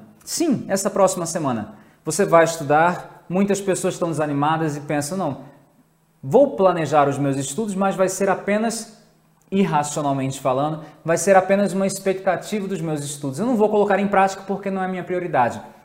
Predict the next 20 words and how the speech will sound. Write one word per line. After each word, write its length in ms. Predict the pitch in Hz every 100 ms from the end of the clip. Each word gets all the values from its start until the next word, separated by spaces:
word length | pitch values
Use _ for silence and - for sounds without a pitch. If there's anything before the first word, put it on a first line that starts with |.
| _ _
E 40 | 113
aí 100 | 113
a 40 |
gente 240 | 113 135
entra 180 | 131 131
num 140 | 143 143
ponto 220 | 127 127
importante. 480 | 139 175 147 110 -
Olha 140 | 123
só, 360 | 156 123 - - - _ -
s-, 280 | - -
independente 680 | 160 160 185 185 165 160 226
da 80 | 240
definição 500 | 240 240 226 220 160
que 80 | -
nós 160 | 147 147
utilizarmos 460 | 143 127 139 135
aqui 140 | 131 139
de 60 |
planejamento, 720 | 139 127 120 113 113 165 160